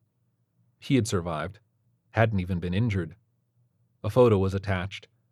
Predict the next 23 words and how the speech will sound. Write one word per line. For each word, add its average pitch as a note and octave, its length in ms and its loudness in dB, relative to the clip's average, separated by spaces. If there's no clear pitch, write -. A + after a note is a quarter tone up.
His B2 280 0
was A2 140 2
a G2 60 2
gawky G2 520 2
face, F2 460 -8
much A2+ 240 2
pimpled, F#2 380 -6
with - 220 -4
gawping A2 380 4
eyes F#2+ 420 0
and F2+ 140 -6
an F2 140 -4
underconfident F#2+ 800 -2
chin. F2 380 -4
Frankly, C3 400 2
he C3 220 0
seemed A2 380 2
more G#2 300 4
Violet's F2+ 500 0
speed F#2 360 -4
than E2+ 180 -6
Caio F#2 320 -4
Pina, E2+ 460 -6